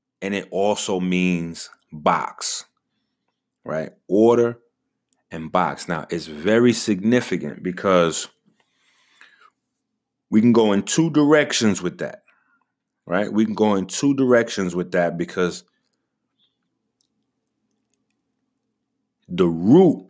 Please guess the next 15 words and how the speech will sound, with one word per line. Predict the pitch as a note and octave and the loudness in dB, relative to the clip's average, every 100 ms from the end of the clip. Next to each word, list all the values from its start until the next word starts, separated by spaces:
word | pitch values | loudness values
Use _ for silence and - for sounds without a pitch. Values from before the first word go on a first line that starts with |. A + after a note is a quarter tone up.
| - | -2
of | G#2 F#2 | 0 2
light | F#2+ A#2+ A#2+ F#2 - D#2+ | 2 2 2 -2 -6 -6
being | G2+ F#2+ | -4 -4
structure | F2 - - - B2+ C3+ - B2+ A#2+ | -4 -8 -12 -4 -2 -2 -6 -6 -6
or | - F#2 | -4 -4
box | E2+ E2 A2 G2 - | -2 0 0 0 -4
could | - F#2+ | -8 -6
be | E2+ F2 | -6 -6
telling | - G2 F#2+ F#2 | -4 -2 -2 -2
us | F2+ | -4
that | F2+ E2 D2+ | -4 -6 -6
light | E2 G#2 G#2+ - _ _ _ _ | -2 0 0 -4 _ _ _ _
comes | - G2 F#2 F2+ | -8 -4 -2 -4
from | - E2 D#2+ | -6 -8 -8
structure | - - G3+ A#3+ - - - | -10 -4 -2 -2 -4 -12 -12